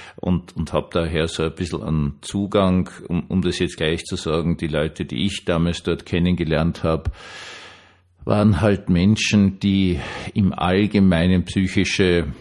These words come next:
Zusammenbrüche erlitten haben. Sehr oft bei den Männern nach einer Scheidung, die mit einer Scheidung nicht fertig geworden sind, dann in den Alkohol verfallen sind. Wir hatten aber auch Leute, ziemlich viele, die absolut,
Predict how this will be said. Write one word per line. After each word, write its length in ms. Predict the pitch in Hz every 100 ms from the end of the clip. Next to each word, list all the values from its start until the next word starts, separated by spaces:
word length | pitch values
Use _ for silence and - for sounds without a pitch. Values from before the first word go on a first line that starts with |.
| - -
Zusammenbrüche 840 | 92 85 78 82 76 80 76 78
erlitten 520 | 69 76 - - 62
haben. 400 | 69 69 73 71 - - - - - -
Sehr 420 | - 101 90 -
oft 300 | 95 - -
bei 100 | 85
den 200 | 85 82
Männern 380 | 78 87 95 92
nach 200 | 85 78
einer 180 | 87 78
Scheidung, 760 | - 69 76 95 101 98 95 -
die 140 | 92 87
mit 320 | 87 82 -
einer 180 | 80 78
Scheidung 420 | - 71 82 92
nicht 200 | 87 -
fertig 520 | 87 82 - 87 -
geworden 320 | - 82 85
sind, 400 | 82 - 82 78
dann 360 | 80 78 76 73 - - - _ - -
in 160 | 90
den 180 | 80 69
Alkohol 500 | 82 90 - 92 87
verfallen 640 | 85 87 - 78 80 85
sind. 460 | 85 - 82 82 - - - - - - - _ -
Wir 440 | 95 85 90 78
hatten 260 | 87 - 90
aber 200 | 85 85
auch 120 | -
Leute, 720 | 76 85 - 90 85 80 -
ziemlich 420 | - 101 95 -
viele, 300 | 95 90 90
die 140 | -
absolut, 920 | - 87 - 110 98 98 90 - -